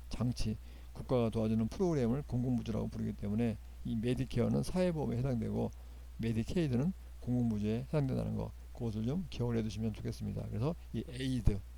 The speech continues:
여기는 이제 케이드, 여기는 케어, 그러니까 메디케어는 의료보험이고, 메디케이드는 의료보호다,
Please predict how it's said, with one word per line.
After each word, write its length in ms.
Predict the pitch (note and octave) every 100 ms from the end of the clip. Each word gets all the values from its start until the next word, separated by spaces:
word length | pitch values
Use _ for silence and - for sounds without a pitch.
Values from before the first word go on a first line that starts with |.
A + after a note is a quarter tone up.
| -
여기는 260 | A#2 A2 G#2+
이제 160 | A#2 D#3+ - - -
케이드, 280 | - D#3 A2 G2+ - -
여기는 180 | A2 G#2
케어, 340 | - E3+ A2 -
그러니까 340 | - G#2+ A#2+ F3 - - - -
메디케어는 720 | A2+ A#2 A#2 - A2+ C3+ G#3+ - - - - - C3
의료보험이고, 800 | B2+ B2+ A2+ A2 G#2+ G#2+ A2 G#2+ - - -
메디케이드는 760 | A2+ A2+ - G#2 G#2 A2+ D#3 G3 - - - -
의료보호다, 600 | B2 B2+ G2+ G#2 G2